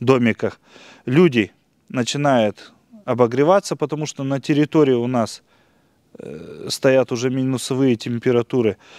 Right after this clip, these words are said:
и, и в результате чего автоматы защиты не срабатывают и происходит короткое замыкание электропроводки.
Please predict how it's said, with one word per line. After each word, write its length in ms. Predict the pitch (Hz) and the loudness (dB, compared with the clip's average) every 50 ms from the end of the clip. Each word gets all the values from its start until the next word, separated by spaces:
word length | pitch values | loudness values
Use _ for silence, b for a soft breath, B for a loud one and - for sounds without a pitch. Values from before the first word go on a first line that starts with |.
| B B B B B | B B B B B
и, 400 | - - 87 95 104 - - - _ | -12 -10 -8 -8 -8 -8 -10 -10 _
и 180 | - 165 190 185 | -4 -2 0 0
в 80 | 156 | 0
результате 600 | 147 151 147 143 156 151 147 - 175 156 135 147 123 | 0 0 -2 -2 -4 -2 2 2 2 2 2 -2 -6
чего 500 | - - - 156 156 165 165 135 - - | -8 -4 -2 -2 0 2 2 2 2 0
автоматы 500 | 123 - - 156 151 151 139 123 - 127 | -2 -2 -2 -2 0 0 0 -2 -2 -6
защиты 440 | 117 139 135 - - 156 - - 120 | -8 -8 -8 -8 -8 -8 -8 -8 -6
не 160 | 131 143 135 | -6 -6 -6
срабатывают 640 | - - 127 127 135 160 175 175 - 143 117 - - | -4 -2 -2 -2 0 0 0 0 0 -4 -6 -6 -8
и 60 | 110 | -8
происходит 560 | - 120 123 113 - - - 151 139 117 - | -6 -6 -6 -6 -6 -4 -2 -2 -2 -2 -2
короткое 420 | - 123 113 120 - - - 117 | -4 -4 -4 -4 -4 -6 -6 -6
замыкание 540 | 104 104 107 104 104 - 131 123 117 110 104 | -6 -6 -8 -10 -6 -2 -2 -2 -2 -2 -4
электропроводки. 880 | 98 104 107 - - 113 101 - - 98 87 85 82 - - - - | -4 -4 -6 -6 -8 -10 -8 -6 -6 -6 -6 -6 -8 -12 -14 -20 -20